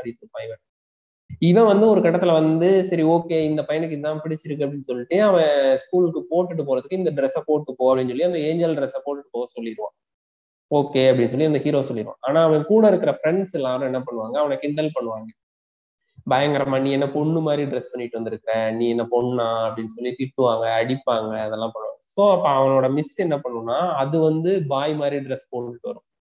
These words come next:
So அது வந்து பாய் மாதிரி ட்ரெஸ் போட்டுட்டு வந்து, "பாத்தீங்களா நான் பாய் மாதிரி வந்திருக்கேன், அது யாருக்கு என்ன பிடிச்சிருக்கோ அந்த மாதிரி வரலாம், நீங்க இப்படிலாம் இது பண்ணக்கூடாது அவனை, அவனுக்கு இதே மாதிரி தான் இருக்க பிடிச்சிருக்குன்னா அவன் ஃபியூச்சர்ல இப்படிதான் இருப்பான்" அப்படின்னு சொல்லி சொல்லியிருப்பாங்க.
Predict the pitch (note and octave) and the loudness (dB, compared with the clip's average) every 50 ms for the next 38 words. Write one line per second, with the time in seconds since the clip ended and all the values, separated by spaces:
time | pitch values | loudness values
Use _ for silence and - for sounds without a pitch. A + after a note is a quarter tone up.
0 | _ _ _ _ _ _ _ _ _ _ - - C3+ B2+ B2+ C3+ D3+ D#3 D#3+ E3+ | _ _ _ _ _ _ _ _ _ _ -2 0 2 2 2 4 4 4 4 4
1 | F3 F3 D#3+ D3+ C#3+ D3+ E3 D#3+ D#3 D3+ D3+ D3 C#3 C#3 C3+ - - C#3 C3 B2+ | 4 4 4 6 6 6 6 6 4 4 4 2 0 -2 -2 -4 -2 -4 -4 -2
2 | A#2+ B2 B2 D3 F3+ F3+ D#3+ D#3 D#3+ D3+ D3+ D3+ D#3 D3 C#3 C3+ C3+ C3 B2 A#2+ | -2 -4 -4 -4 -2 -2 -2 -2 -2 -2 0 0 0 0 0 -2 -4 -2 -2 -4
3 | B2+ C3+ C3+ C#3 C3+ C3+ B2+ A#2+ A#2 A2+ A2 - - A2+ A#2 A2+ A2+ A2 A2+ A#2 | -4 -4 -6 -6 -6 -6 -8 -8 -10 -10 -12 -10 -8 -8 -6 -6 -6 -6 -6 -2
4 | A#2+ A#2 A2 A#2+ C3+ D3+ E3 E3 D#3+ D3+ C#3+ D3+ D#3+ D#3+ D#3+ D3 C#3+ - - C#3 | 0 0 2 4 4 4 4 4 2 2 0 2 0 0 0 -2 -6 -6 -10 -12
5 | C3+ - D#3 D#3 D3 C3+ C3 B2+ B2 B2+ B2+ C3+ B2 A#2+ A2+ A2+ A2 A2 A2 A2+ | -4 -4 -2 -2 -2 -2 -4 -6 -8 -6 -6 -2 -2 -2 -2 -2 -4 -4 -2 -2
6 | A2+ G#2+ G#2+ - _ - C3 C3 B2+ B2+ - B2 B2+ C#3 C3+ C#3 C#3 C#3 C3+ B2+ | -2 -2 -4 -6 _ -6 -2 -2 -2 -2 -2 -2 -2 -2 0 -2 -2 -2 -2 -2
7 | A#2 A2+ A2+ A2 A2 A2 A2 A2 A2 A2 A2 A2 - _ - B2 A#2+ A#2+ A2+ G#2+ | -2 -2 -2 -4 -2 -2 0 0 0 0 -2 -6 -10 _ -6 -2 -2 -2 -2 -2
8 | G#2+ G#2+ A2 G#2+ G#2+ A2 _ _ _ _ _ _ - C#3 C#3 C#3+ D3 D3 C3+ C3+ | -4 -4 -6 -6 -8 -12 _ _ _ _ _ _ -4 -2 0 2 2 2 2 4
9 | C#3+ D3+ D3+ C#3+ C#3 C#3+ D#3 D3+ D3 D3 D#3 C#3+ C#3+ C#3 C3 C3+ C#3 - D#3 D#3+ | 2 2 2 2 0 0 0 0 0 -2 -4 -6 -6 -8 -10 -10 -10 -6 -2 -2
10 | D3+ C3+ - - C#3 C#3 - C3 B2+ C3 C3+ B2 A#2+ A#2 A#2 B2 B2 A#2+ A#2+ A#2 | -2 -2 -4 -6 -8 -6 -4 -4 -2 -2 -2 -2 -4 -4 -4 -4 -4 -2 -2 -4
11 | B2 C3 B2+ _ - A2+ A2 A2+ A2 A2 A2+ A2 - _ _ _ _ _ _ _ | -4 -6 -6 _ -6 -4 -4 -2 -4 -4 -6 -8 -10 _ _ _ _ _ _ _
12 | - C#3 C3 C3+ C3+ B2+ A#2+ A#2 A#2 A2 A2+ A#2 B2+ C#3+ C#3+ C3+ B2 A#2+ A#2 A2+ | 0 0 0 2 2 0 0 0 -2 -2 -2 -2 -2 0 0 0 0 0 -2 -2
13 | A2 A2 A2 A2 A2 A2+ B2 A#2+ A#2+ A2+ A2+ A2 A2 G#2+ | -4 -4 -6 -6 -6 -6 -6 -4 -4 -4 -4 -6 -10 -10